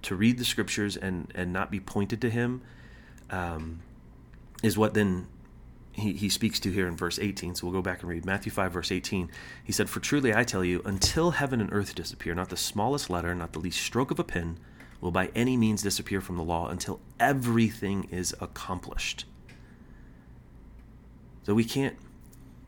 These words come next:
we can't ignore it, not only because Jesus is saying he came to fulfill it, and it points to him. So a, a way of understanding Jesus is to understand the scriptures. But Jesus is also saying it's, it's trustworthy.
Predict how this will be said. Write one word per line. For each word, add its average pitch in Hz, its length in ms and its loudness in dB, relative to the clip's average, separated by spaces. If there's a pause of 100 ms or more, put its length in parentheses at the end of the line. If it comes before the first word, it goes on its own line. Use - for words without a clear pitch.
(160)
we 98 80 -2
can't 131 240 2
ignore 98 440 4
it, 87 180 2
not 117 120 4
only 123 140 4
because 90 380 0
Jesus 101 540 2
is 82 60 0
saying 87 300 2
he 95 100 -2
came 90 200 -2
to 85 80 -4
fulfill - 380 0
it, - 120 -2 (500)
and 90 100 -2
it - 80 -8
points - 260 2
to - 120 -6
him. 127 220 -6 (320)
So 90 320 2
a, 78 200 -4
a 101 60 0
way 104 200 6
of 92 140 2
understanding 95 600 0
Jesus 90 400 0
is 90 180 -4
to - 140 -4
understand 87 380 -4
the 80 40 -8
scriptures. - 520 -2 (1400)
But 107 100 6
Jesus 143 300 4
is 113 60 4
also 135 200 4
saying 104 280 4
it's, - 280 -2 (160)
it's - 180 -4
trustworthy. - 880 -4